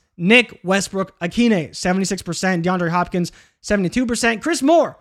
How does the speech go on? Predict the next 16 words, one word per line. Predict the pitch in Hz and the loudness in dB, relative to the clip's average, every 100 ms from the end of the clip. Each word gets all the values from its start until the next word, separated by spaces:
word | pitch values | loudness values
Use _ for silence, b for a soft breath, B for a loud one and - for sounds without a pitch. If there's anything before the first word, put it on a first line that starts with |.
| _ | _
forty-seven | - 233 233 233 214 | 2 2 2 0 -2
percent. | 202 220 208 | -2 -2 -2
And | 220 202 | -2 -2
Treylon | 208 196 190 180 | 0 2 2 0
Burks, | 180 180 - - b b - | 0 -2 -4 -14 b b -2
thirty-eight | 190 190 196 190 | -2 0 0 -2
percent. | 185 - 185 180 - _ _ _ _ _ - | -2 0 0 0 -4 _ _ _ _ _ -2
You | 180 214 | 2 4
guys | 240 220 | 4 4
know | 208 208 | 2 2
I | 190 | 4
don't | 196 175 | 2 0
care. | - 156 123 | -2 -4 -2
Like, | 143 160 | -4 -2
this | 208 | -2
offense | 208 185 185 185 180 - - | 0 0 0 -2 -2 -6 -8